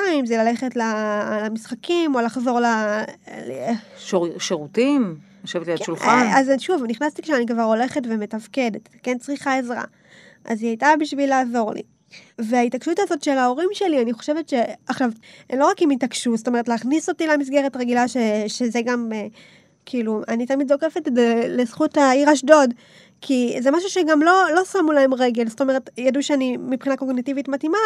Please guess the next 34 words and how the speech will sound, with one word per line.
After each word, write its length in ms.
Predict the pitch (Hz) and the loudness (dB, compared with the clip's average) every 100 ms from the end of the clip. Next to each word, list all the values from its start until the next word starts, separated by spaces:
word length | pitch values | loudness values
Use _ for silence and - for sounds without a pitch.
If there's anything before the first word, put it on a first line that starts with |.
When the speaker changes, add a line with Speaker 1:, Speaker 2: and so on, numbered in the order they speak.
| 381 | 2
Speaker 1:
אז 100 | 285 | 2
גם 200 | 269 285 | 4 4
לא 160 | 285 320 | 6 6
הייתה 200 | 330 339 311 | 6 4 4
יותר 220 | 311 302 | 4 2
מדי 220 | 302 277 | 4 6
בעיה 220 | 269 262 262 | 6 6 6
להכניס 500 | 269 - 320 294 247 | 2 2 2 2 0
אותי, 240 | 214 196 - _ _ | -6 -10 -12 _ _
שזה 200 | - 220 | -10 -6
יפה, 300 | 220 226 320 226 - | -6 0 2 2 0
כי 120 | 262 | -4
Speaker 2:
אבל 140 | 190 254 | 2 4
Speaker 1:
פעם 140 | 277 | 4
Speaker 2:
איך 120 | 302 - - - | 2 -6 -8 2
Speaker 1:
זה 80 | |
לא 40 | 285 | 6
היה 200 | 294 285 | 6 4
מקובל, 520 | 302 - 226 247 277 453 - - - - - - - | 2 -2 -2 0 0 -2 -8 -20 -20 -20 -20 -10 0
וגם 220 | 269 339 | 2 2
אחרי 260 | 330 302 | 4 4
שהכניסו 420 | 349 392 349 370 415 | 4 2 0 2 0
אותי, 300 | 359 359 392 - - - - | 0 -2 -2 -6 -20 -20 -4
אז 180 | 247 240 | 0 2
היו 200 | 277 320 | 4 4
הורים 280 | 294 349 | 4 2
שניסו 420 | 359 302 247 302 302 | 2 0 -2 0 0
לגרום 380 | 269 269 285 285 - | 2 4 4 4 0
לכך 360 | 262 254 285 285 | -2 0 0 0
שאני 220 | 320 262 | 2 2
אצא 240 | 226 294 | 4 6
מהגן. 500 | 285 269 247 240 226 226 - | 6 6 6 4 4 -2 -10
Speaker 2:
כי 120 | 214 | -10
מה? 240 | 190 160 | -8 -8